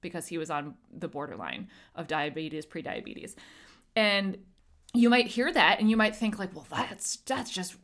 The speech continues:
strange," or, "Why would he wait?" or whatever. But think about how many times that might have happened to you already. Think about, we, we keep putting things off because it's safe and it's convenient to not change.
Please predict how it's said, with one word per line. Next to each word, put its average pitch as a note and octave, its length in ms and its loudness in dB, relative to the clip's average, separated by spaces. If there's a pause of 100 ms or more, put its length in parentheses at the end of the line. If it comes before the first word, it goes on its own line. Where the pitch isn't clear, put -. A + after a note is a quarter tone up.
(100)
strange," A3 680 -4
or, E3 80 -4
"Why F3+ 580 -8
would D4 120 -2
he D4+ 80 -2
wait?" E4 380 -4
or G#3 60 -6
whatever. A3+ 340 -4 (800)
But E4+ 140 2
think F#4 180 -8
about A4+ 200 4
how F4 120 -2
many F4+ 120 -6
times D#4 260 0
that D4 160 2
might C#4 220 0
have B3 100 -6
happened A#3 400 0
to A#3 100 -8
you A3 320 -4
already. - 600 -6 (120)
Think D#4+ 200 -4
about, D4+ 440 2 (460)
we, B3+ 300 2
we B3 140 0
keep E4+ 300 -6
putting F4 320 -2
things B3+ 260 0
off A#3+ 240 2
because A#3 300 -4
it's G3+ 200 -6
safe B3 520 -4
and G#3+ 140 2
it's - 160 -6
convenient G#3+ 880 -2
to G#3+ 440 -4
not F#3 400 0
change. - 560 -10